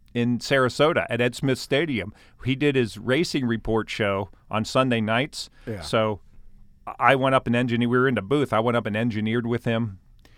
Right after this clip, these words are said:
Speaker 1: And, and Kent Weaver, our buddy Dream, was there. And he was just, we were just sitting there 'cause we were gonna go out afterward. And we get done, and we got locked in at Smith Stadium. <laughs>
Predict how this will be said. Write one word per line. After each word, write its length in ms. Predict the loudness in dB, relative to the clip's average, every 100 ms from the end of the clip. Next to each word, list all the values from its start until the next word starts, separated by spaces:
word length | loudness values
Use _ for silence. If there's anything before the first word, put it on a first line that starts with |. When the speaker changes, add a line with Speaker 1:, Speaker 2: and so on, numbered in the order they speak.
| -14 -4
Speaker 1:
And, 260 | -2 -2 -6
and 180 | -8 -4
Kent 240 | 0 0
Weaver, 360 | 0 0 0 0
our 100 | 0
buddy 300 | 0 -2 -2
Dream, 360 | -4 -2 -2 -2
was 180 | -4
there. 280 | -4 -4 -4
And 140 | -4 -2
he 140 | -2
was 120 | -2
just, 220 | -4 -6
we 100 | -6
were 80 | -6
just 180 | -6 -6
sitting 200 | -6 -4
there 100 | -4
'cause 140 | -6 -4
we 60 |
were 100 | -4
gonna 140 | -6 -4
go 160 | 0
out 180 | 2 0
afterward. 460 | -2 -4 -6 -6 -10 -20 -20 -20 -20 _ -14
And 120 | -6 0
we 160 | 2
get 200 | 2 0 4
done, 320 | 4 4 0
and 120 | -4
we 100 | -4
got 180 | -2 -2
locked 360 | 0 0 -2 -4
in 160 | -6
at 120 | -6 -8
Smith 240 | -8 -8
Stadium. 460 | -6 -8 -8 -12 -16 -20 -20 -16 -10 -8 -8 -12 -12 -10
<laughs> 60 | -12